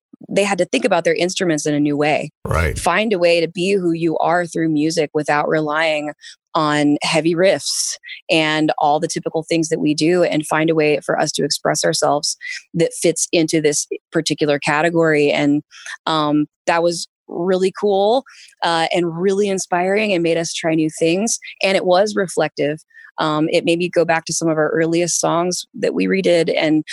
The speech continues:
Speaker 1: think, think about them from the ground up and remember things that I had forgotten that were deep background, you know. It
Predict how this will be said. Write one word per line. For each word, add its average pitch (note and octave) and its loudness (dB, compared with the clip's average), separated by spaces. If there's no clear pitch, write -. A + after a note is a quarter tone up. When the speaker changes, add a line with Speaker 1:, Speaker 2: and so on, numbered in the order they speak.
Speaker 1:
think, F#3+ -2
think A3 0
about F#3+ 2
them E3+ 2
from E3+ 2
the E3 4
ground D#3+ 2
up F3+ 0
and D#3+ 2
remember E3+ 2
things D#3+ 0
that D#3 -2
I C#3+ 0
had C#3 -4
forgotten D#3+ -2
that D3+ 0
were D#3 -4
deep F3+ -8
background, F3 0
you F3 2
know. E3 2
It - -4